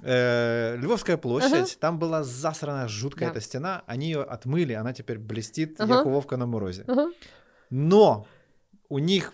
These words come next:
Speaker 1: появился не то что хейтер, э, а там, там фразы на уровне, «Ой, понаприезжали, теперь Киев переделывают. Э, мне теперь что-то с парадного выходить, там вы лужи после себя оставили». Там, ну, там такой
Speaker 2: Мгм.
Speaker 1: хардкор просто.
Speaker 2: Мгм.
Speaker 1: И они, э, боролись, боролись, боролись,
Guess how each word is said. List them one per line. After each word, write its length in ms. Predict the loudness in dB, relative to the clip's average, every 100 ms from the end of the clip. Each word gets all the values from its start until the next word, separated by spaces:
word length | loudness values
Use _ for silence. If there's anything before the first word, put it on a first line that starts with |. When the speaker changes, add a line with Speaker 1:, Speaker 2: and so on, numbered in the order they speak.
| _
Speaker 1:
появился 440 | -2 2 0 0 -6
не 140 | -6
то 240 | 0 0
что 200 | 0 -4
хейтер, 500 | -2 2 2 2 -4 -8 _ _ _ _ _ _ _
э, 60 | -6 -2 0 0 -2
а 80 | 0
там, 360 | 0 0 -4
там 180 | -4 -4
фразы 380 | 0 0 2 0
на 100 | 0
уровне, 460 | 0 0 -2 -4 -4
«Ой, 360 | -2 2 2 0
понаприезжали, 960 | -2 -2 -2 0 0 2 2 2 0
теперь 340 | -4 -4 -2 -2
Киев 380 | -4 -2 -2 -2
переделывают. 800 | -4 -2 -2 -2 -4 -6 -8 -12 -20 -20 -20 _
Э, 480 | -8 -4 -2 0 0
мне 340 | -2 -2 -2 -2
теперь 400 | -4 -2 -2 -2
что-то 360 | -4 -8 -8
с 160 | -8 -4
парадного 460 | 2 2 2 0 -2
выходить, 460 | -2 -4 -4 -4
там 160 | -4 -2
вы 100 | 0
лужи 320 | 0 0 -2
после 300 | -4 -8 -8
себя 240 | -8 -4 -4
оставили». 340 | -2 -4 -4
Там, 140 | -8 -6
ну, 160 | -4 0
там 180 | -2
такой 220 | -2 0 0
Speaker 2:
Мгм. 80 | 0
Speaker 1:
хардкор 460 | -4 -4 -4 -4 -4
просто. 400 | -2 -2 0 -4
Speaker 2:
Мгм. 100 | 0
Speaker 1:
И 60 |
они, 400 | 0 0 -2 -2 -4
э, 540 | -4 -2 0 -2 -2
боролись, 380 | 0 0 2 0
боролись, 340 | 0 0 -2
боролись, 460 | -4 -4 -4 -6